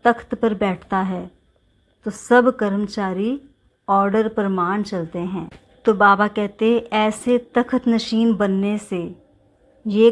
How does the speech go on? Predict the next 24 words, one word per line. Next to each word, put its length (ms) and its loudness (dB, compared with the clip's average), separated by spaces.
कर्मेंद्रियाँ 840 0
स्वतः 560 -2
ऑर्डर 360 4
पर 220 -4
चलती 440 -6
हैं। 300 -8
जो 340 4
अकाल 600 4
तख्त 300 -4
नशीन 420 -2
रहते 360 -6
हैं 400 -4
उनके 440 2
लिए 380 0
बाप 560 2
का 180 0
दिल 260 -2
तख्त 380 -4
है 280 0
ही, 220 -2
क्योंकि 360 0
आत्मा 560 2
समझने 580 -2
से 420 0